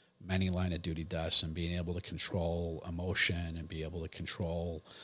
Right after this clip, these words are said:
uh, what's going on. He was our first choice to speak. And then Richie Stack is a company officer 'cause not everybody in the fire service is familiar with how to deal with P P E and how to deal with, uh, communicable disease.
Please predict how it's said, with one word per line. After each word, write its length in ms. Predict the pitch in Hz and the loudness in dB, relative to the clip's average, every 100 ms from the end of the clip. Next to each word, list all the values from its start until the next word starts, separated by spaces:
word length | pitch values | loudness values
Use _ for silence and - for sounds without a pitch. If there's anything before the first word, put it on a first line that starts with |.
| - - - | -16 -14 -6
uh, 140 | 80 | -4
what's 320 | 80 90 - | -2 4 6
going 260 | - 87 85 | 6 4 0
on. 200 | 87 95 | 0 2
He 120 | 107 | 2
was 140 | 117 117 | 4 4
our 80 | |
first 240 | - - - | 2 0 0
choice 240 | 123 113 | 2 4
to 80 | - | 6
speak. 380 | - - 113 - | 4 4 -2 -2
And 100 | 76 | -6
then 140 | 73 | -4
Richie 240 | 90 101 98 | -2 2 6
Stack 420 | - 92 98 - | 6 6 2 2
is 100 | 98 | 2
a 60 | - | 2
company 380 | - 104 87 80 | -2 -4 -4 -4
officer 600 | 92 101 135 - 143 135 - _ _ _ _ _ _ - - | -2 2 4 6 4 0 -6 _ _ _ _ _ _ -20 -14
'cause 540 | - 90 87 87 - - - - - _ 95 | -8 -6 2 4 4 0 -10 -20 -20 _ -2
not 180 | 98 | 2
everybody 460 | 101 113 101 104 104 | 4 4 4 4 2
in 60 | 98 | 2
the 80 | 98 | 2
fire 280 | 104 120 | 4 6
service 480 | 113 - 92 90 - | 6 4 4 4 6
is 200 | 90 90 | 6 4
familiar 440 | - 110 107 117 87 | 4 4 2 2 0
with 200 | 85 - | -4 -4
how 160 | 92 | -4
to 100 | 90 | -4
deal 300 | 87 87 90 | -4 -4 -4
with 180 | 87 87 | -4 -4
P 120 | - 85 | -4 -4
P 340 | 80 87 107 | -4 -2 -2
E 40 | |
and 100 | 101 | -2
how 120 | 82 85 | -4 -4
to 80 | |
deal 320 | 80 82 85 85 | -4 -4 -4 -4
with, 400 | 80 78 - 85 82 | -6 -8 -16 -18 -12
uh, 140 | 80 82 - - - _ - | -12 -12 -18 -20 -20 _ -6
communicable 460 | 101 90 - 90 | -2 0 -2 -4
disease. 600 | 87 82 87 110 127 - | 2 2 4 2 2 2